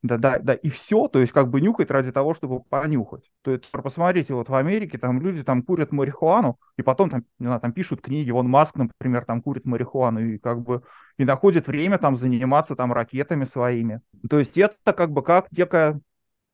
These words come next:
ну, такое как бы вторичное явление. То есть у человека есть там любимое занятие, есть там что-то еще. И вот, кроме того, он иногда там что-то употребляет. Вот, для интереса, для увеличения как бы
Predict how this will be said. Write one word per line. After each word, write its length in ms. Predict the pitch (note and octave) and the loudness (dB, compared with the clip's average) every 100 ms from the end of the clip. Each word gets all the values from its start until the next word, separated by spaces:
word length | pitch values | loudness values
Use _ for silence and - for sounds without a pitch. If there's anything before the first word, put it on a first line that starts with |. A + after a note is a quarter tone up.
| _ - | _ -8
ну, 100 | D3 | -2
такое 340 | D3+ G3+ F3+ | 2 4 2
как 180 | C#3 C3 | 2 -4
бы 80 | B2 | -4
вторичное 540 | D3 F3+ B3+ - C3 | -2 -2 -4 -4 -2
явление. 800 | A#2+ C3 E3+ G3+ A#2 G#2+ G#2 G2+ - _ _ _ _ | 0 -2 -2 0 -2 -4 -8 -12 -16 _ _ _ _
То 60 | B2 | -6
есть 100 | A#2+ | -4
у 40 | C3 | -2
человека 320 | E3 B3+ C#3+ | 2 2 2
есть 240 | D#3 A3 | 0 0
там 300 | C#3 B2+ A#2 | 0 0 0
любимое 420 | A#2+ D#3 B3 D3+ | -4 -2 0 0
занятие, 640 | A#2+ B2 C3+ F#3 - C3 B2+ | 2 0 0 -2 -2 -4 0
есть 260 | E3 F3 | -2 -2
там 340 | B2+ B2 G#2+ A2 | -4 -4 -4 -8
что-то 260 | - C#3+ B2+ | -6 -4 -4
еще. 220 | - C#3+ | -4 -2
И 80 | E3+ | 0
вот, 200 | B3 - | 0 2
кроме 260 | G#3+ G#3 | 0 2
того, 240 | F#3+ G3 A#3+ | 2 4 4
он 140 | D3+ | 2
иногда 340 | C3+ C3 C3+ F#3+ | 2 0 2 0
там 160 | C#3 | -2
что-то 260 | - D3 D3+ | -4 -4 -4
употребляет. 720 | C3+ B2 C3+ A#2 A#2+ A#2 G2+ _ _ _ _ _ - | -4 -4 -4 -2 0 0 -4 _ _ _ _ _ -4
Вот, 200 | C3+ B2 | 0 0
для 160 | A#2+ F3+ | 2 0
интереса, 680 | A3 A#3 F3 C3+ - E3+ F3 _ _ _ | 0 0 0 -2 -2 -8 -8 _ _ _
для 200 | B2 C#3 - _ _ | -2 -2 -2 _ _
увеличения 760 | B2+ C3 D3+ D3 - G#3+ G3 C#3 - - | -10 -4 -2 -2 -2 -2 0 -2 -4 -2
как 200 | C3+ A#2+ | 0 0
бы 260 | A#2+ A#2 | -2 -2